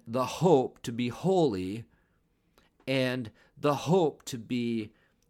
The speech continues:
presented as pure,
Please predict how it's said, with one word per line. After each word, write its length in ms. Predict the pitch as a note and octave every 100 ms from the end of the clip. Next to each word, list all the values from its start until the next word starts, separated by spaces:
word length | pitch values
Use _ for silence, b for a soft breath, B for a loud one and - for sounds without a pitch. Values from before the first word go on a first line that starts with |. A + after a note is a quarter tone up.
| b
presented 960 | - E3 E3 A#2+ D#3 F3 A2 F#2+ G#2+ B2 - _ _ _ _ _ -
as 720 | C3+ B2 A#2 A2 G#2+ - - _ _ _ _ _ _
pure, 720 | - - G#3 D3 A2 A#2 B2